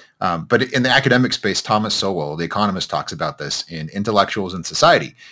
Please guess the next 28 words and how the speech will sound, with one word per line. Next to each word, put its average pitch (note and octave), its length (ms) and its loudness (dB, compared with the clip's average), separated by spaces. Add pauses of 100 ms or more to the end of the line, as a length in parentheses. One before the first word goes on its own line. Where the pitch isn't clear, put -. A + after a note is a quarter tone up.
(180)
And G2+ 100 0
he G2+ 60 2
says, G2+ 560 4 (340)
you G#2+ 100 -2
have A2 120 2
all A2 200 4
these A#2+ 200 2
big A#2 260 0
brain C3+ 240 4
people B2 520 0 (400)
that F#2+ 140 2
hang G#2+ 180 2
out A2 120 4
with F#2 140 -2
other G#2 180 4
big A2 240 0
brain A2 240 0
people. G2 540 -4
You F#2 80 -4
know, F2+ 100 -2
they F2 140 -2
work E2 240 -2
in F2+ 80 -4
laboratories F2+ 760 -2
or F2+ 100 -6
they, E2+ 360 -6
you G2 120 -4
know, D2+ 200 -8